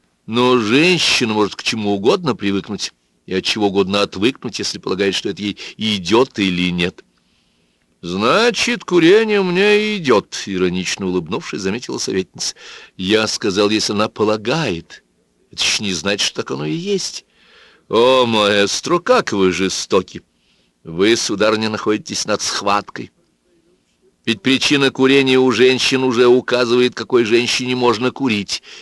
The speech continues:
именно той, которая кокетничает».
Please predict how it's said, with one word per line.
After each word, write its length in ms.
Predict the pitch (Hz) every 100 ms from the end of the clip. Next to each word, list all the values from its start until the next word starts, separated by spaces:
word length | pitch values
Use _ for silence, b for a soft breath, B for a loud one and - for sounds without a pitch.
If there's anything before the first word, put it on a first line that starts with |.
| B
именно 360 | 101 95 95
той, 320 | 92 95 95
которая 320 | 104 - 151 156
кокетничает». 1040 | 180 175 - 247 - 98 - - 92 -